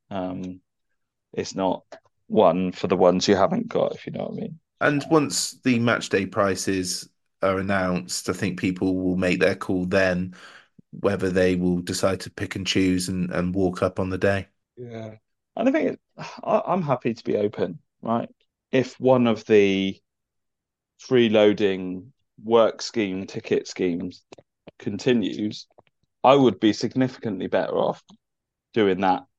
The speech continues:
Speaker 1: on a game-by-game basis.
Speaker 2: Yeah.
Speaker 1: The last two, fr-, well, last three seasons, actually, I've, I've put my money where my mouth is, buying the season tickets to back the club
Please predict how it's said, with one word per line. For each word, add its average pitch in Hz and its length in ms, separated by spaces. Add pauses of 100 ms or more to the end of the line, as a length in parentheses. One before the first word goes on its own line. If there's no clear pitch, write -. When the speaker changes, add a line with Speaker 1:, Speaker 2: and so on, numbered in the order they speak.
(260)
Speaker 1:
on 101 120
a 95 40
game-by-game 87 640
basis. - 420 (760)
Speaker 2:
Yeah. - 200 (120)
Speaker 1:
The 110 100
last 123 340
two, 110 380
fr-, - 220 (100)
well, 101 260
last 127 300
three 143 200
seasons, 92 460
actually, - 380 (160)
I've, 101 120 (300)
I've - 160
put 131 140
my 113 100
money 101 240
where 95 180
my 95 200
mouth - 180
is, - 240 (140)
buying 104 220
the 92 60
season 98 300
tickets - 360
to 104 80
back 113 280
the 98 100
club 90 300